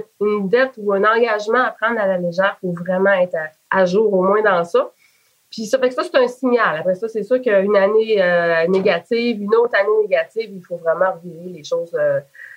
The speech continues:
euh, au niveau financier, au niveau du modèle d'affaires, parce que sinon, euh,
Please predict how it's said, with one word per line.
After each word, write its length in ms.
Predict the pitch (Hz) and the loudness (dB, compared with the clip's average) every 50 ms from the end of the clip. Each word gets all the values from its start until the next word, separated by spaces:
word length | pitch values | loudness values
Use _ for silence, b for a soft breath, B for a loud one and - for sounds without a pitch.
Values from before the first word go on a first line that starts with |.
| B B - | B B 0
euh, 300 | 151 143 139 135 135 135 | 2 2 4 4 4 4
au 140 | - 156 156 | 2 2 0
niveau 180 | 156 147 160 170 | 0 -2 -2 -2
financier, 500 | - - 185 165 147 143 147 - 196 185 | 0 2 2 2 2 0 0 0 0 0
au 80 | 175 165 | 0 0
niveau 160 | 165 165 170 | 0 0 0
du 80 | 170 175 | 0 2
modèle 240 | 170 160 160 156 156 | 2 2 2 0 0
d'affaires, 340 | 156 135 143 147 175 185 180 | -2 -2 -2 -2 -2 -2 -4
parce 140 | 170 131 - | -6 -10 -10
que 100 | - 147 | -10 -10
sinon, 460 | 143 - - 147 156 160 165 160 147 | -8 -4 -2 0 2 2 2 2 2
euh, 80 | 143 | 0